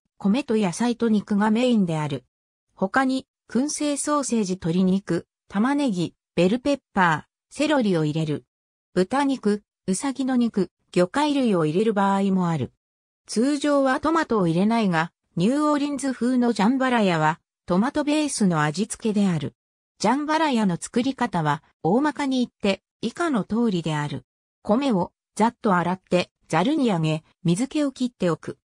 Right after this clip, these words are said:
鍋に油を熱し、鶏肉とソーセージを炒めて取り出す。同じ鍋に、玉ねぎ、セロリ、ピーマンを入れ、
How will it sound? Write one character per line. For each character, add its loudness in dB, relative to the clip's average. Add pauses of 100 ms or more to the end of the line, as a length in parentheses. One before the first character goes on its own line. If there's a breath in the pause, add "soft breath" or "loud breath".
(340)
鍋 2
に -2
油 0
を -2
熱 0
し、 -4 (240)
鶏 0
肉 -8
と -4
ソ -2
ー 0
セ -2
ー -2
ジ 0
を 2
炒 -2
め -4
て -6
取 -6
り -4
出 -6
す。 -14 (520)
同 -2 (140)
じ -6
鍋 0
に、 0 (180)
玉 2
ね 0
ぎ、 -2 (160)
セ -4
ロ 2
リ、 -2 (200)
ピ 0
ー 0
マ 2
ン 2
を 2
入 -2
れ、 -6